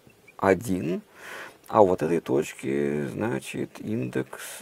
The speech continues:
два. Вот, значит, в чём заключается такой вот там главная теорема теории Морса? Главная теорема теории Морса, к-, которую мы, э, докажем, она говорит с-, э, следующее, что давайте мы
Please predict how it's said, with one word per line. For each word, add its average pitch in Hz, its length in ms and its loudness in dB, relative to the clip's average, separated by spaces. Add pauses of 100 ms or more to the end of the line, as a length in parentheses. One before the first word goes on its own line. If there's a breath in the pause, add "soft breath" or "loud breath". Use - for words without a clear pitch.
(160)
два. - 380 4 (1300)
Вот, 98 200 8
значит, - 380 -6
в - 160 -12
чём 190 400 6
заключается 123 540 8
такой - 240 2
вот 101 180 4
там 98 340 6 (180)
главная 110 760 10
теорема 104 560 12 (320)
теории 98 300 2
Морса? 98 440 0 (480 loud breath)
Главная 170 300 12
теорема 135 340 8
теории 110 220 8
Морса, 185 360 6
к-, 127 240 2
которую 110 360 4
мы, 101 220 4
э, 87 960 0
докажем, - 440 6
она 120 160 10
говорит 131 300 4
с-, - 200 -8
э, 113 260 -4 (260)
следующее, - 520 0
что - 200 -6
давайте - 420 8
мы 165 220 8